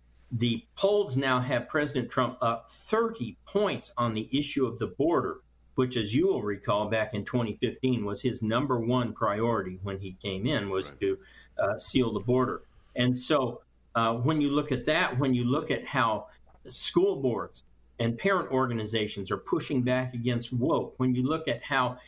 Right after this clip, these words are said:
Speaker 1: investors like Sam Peltz in, uh, the Disney organization are pushing back against woke there, when you look at how many of these movies are just losing tons of money, I think you see across the board that populations globally are starting to,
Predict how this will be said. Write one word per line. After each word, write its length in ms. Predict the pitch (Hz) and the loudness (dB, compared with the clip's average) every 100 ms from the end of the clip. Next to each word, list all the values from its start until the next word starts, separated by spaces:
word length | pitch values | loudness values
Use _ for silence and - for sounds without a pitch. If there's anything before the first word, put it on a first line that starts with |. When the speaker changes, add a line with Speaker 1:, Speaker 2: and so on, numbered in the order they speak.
| - | -6
Speaker 1:
investors 640 | 131 127 135 165 170 120 107 | 0 2 2 0 0 -4 -2
like 160 | 101 | -4
Sam 360 | - 143 135 123 - | -2 0 0 -2 0
Peltz 380 | 180 131 - 120 | 2 2 -4 -4
in, 340 | 120 113 107 | -2 0 -2
uh, 160 | 104 101 | -2 -2
the 120 | 101 | -2
Disney 400 | 101 165 - 139 | -2 -2 0 0
organization 760 | 123 113 107 104 110 - 95 - _ - | 2 0 -2 0 -2 -2 -10 -14 _ -6
are 80 | 107 | -4
pushing 460 | 107 - 160 - 120 | -4 -2 -2 0 0
back 320 | 123 123 123 | 2 0 -2
against 400 | 110 113 104 - | -2 -2 -2 -4
woke 340 | 117 123 120 117 | 0 0 0 -2
there, 300 | 120 101 - - - | 0 0 -2 -20 -2
when 140 | 123 127 | 2 4
you 120 | 127 | 4
look 240 | 143 170 | 2 0
at 100 | 139 | -2
how 160 | 120 151 | 0 0
many 260 | 147 151 135 | 2 2 0
of 60 | |
these 240 | 117 107 113 | 0 -2 0
movies 600 | 120 156 165 123 101 - - - | 2 2 2 0 -4 -10 -20 -6
are 100 | 104 | -2
just 300 | 110 135 - | 0 -2 0
losing 500 | 127 131 165 127 110 98 | 2 2 0 -2 -4 -4
tons 440 | - 160 151 123 | -2 0 0 0
of 80 | 107 | 0
money, 320 | 127 120 92 - _ - | 0 0 -4 -12 _ -2
I 120 | 120 | 0
think 360 | 123 233 247 196 | 2 0 -2 -2
you 80 | 175 | -6
see 240 | - 147 | 0 0
across 560 | 120 - 135 147 151 - | 0 0 2 2 -2 -4
the 80 | |
board 400 | 120 127 123 107 | 0 2 2 0
that 200 | 98 - | -4 -10
populations 1080 | - 135 156 - 123 123 123 123 95 92 92 _ - - | -2 0 0 -2 0 2 2 0 -4 -6 -8 _ -20 -6
globally 760 | 131 123 196 226 117 92 92 - | 0 2 2 2 0 -2 -6 -4
are 80 | 110 | -6
starting 580 | - 147 139 139 127 123 | -2 0 2 2 0 0
to, 280 | 123 113 | 0 -2